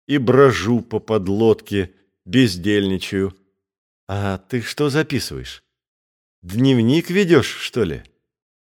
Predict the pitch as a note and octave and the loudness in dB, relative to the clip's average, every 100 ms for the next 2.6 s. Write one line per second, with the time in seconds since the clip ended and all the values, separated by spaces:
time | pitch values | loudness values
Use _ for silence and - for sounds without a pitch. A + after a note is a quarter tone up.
0 | _ _ - F2+ A#2 C#3+ C3 D#3 D#3+ - | _ _ -16 -14 -10 -8 -6 -4 -4 -2
1 | G2+ B2+ F3 F#3 E3 D3 G2+ G2 - C3+ | -2 0 2 2 2 0 2 0 -2 -6
2 | - D3+ D3+ - G2+ B2 | -4 -6 -4 0 0 0